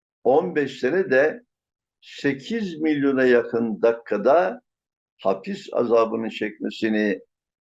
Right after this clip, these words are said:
adalet-i beşeriye kabul edip maslahata ve hukameye muvafık görür. Yani, "Hakim Bey, ben çektim silahımı,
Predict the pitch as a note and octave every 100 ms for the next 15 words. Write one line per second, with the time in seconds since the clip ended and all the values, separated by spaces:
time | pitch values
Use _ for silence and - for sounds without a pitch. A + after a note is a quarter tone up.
0 | _ - A#2+ C3+ C#3+ D3 C#3 G3+ - -
1 | C3+ B2 C3 A#2+ B2 A#2+ - A2 A2 D#3+
2 | D#3 B2+ A#2+ - _ _ _ _ _ _
3 | - A#2+ B2 C3 B2+ B2+ D3 F#3+ D#3+ B2
4 | - B2 B2 A#2 A2+ A2+ A2 G#2+ G2 -
5 | C3+ G#2+ G2 D#2+ - _ _ _ _ _
6 | _ _ _ _ _ - G#2 B2+ C3+ B2+
7 | - _ _ _ _ C3 C3 C#3 F#3+ G3+
8 | D#3+ C#3 B2 C#3+ C3+ B2 - _ _ _
9 | _ _ - D3+ D3+ D3+ F3 E3 B2 -
10 | C3 B2+ B2+ B2 D3 G3 -